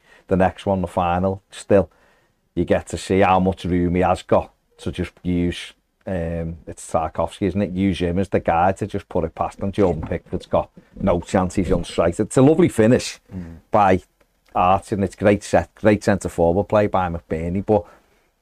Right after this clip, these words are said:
Speaker 1: you're just looking at who is picking up this loose man
Speaker 2: Mm.
Speaker 1: in these moments. Is it, if we had Garner sitting or Onana just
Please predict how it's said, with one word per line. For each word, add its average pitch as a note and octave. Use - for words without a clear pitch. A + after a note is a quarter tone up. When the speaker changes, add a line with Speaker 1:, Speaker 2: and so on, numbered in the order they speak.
Speaker 1:
you're G2
just C3+
looking A2
at B2+
who C3
is C3+
picking A#2+
up G#2+
this -
loose G2+
man F#2+
Speaker 2:
Mm. D#2+
Speaker 1:
in G#2+
these F#2+
moments. F#2+
Is G#2+
it, B2+
if A2+
we A#2
had A2
Garner A#2
sitting A#2
or G2
Onana G2
just G2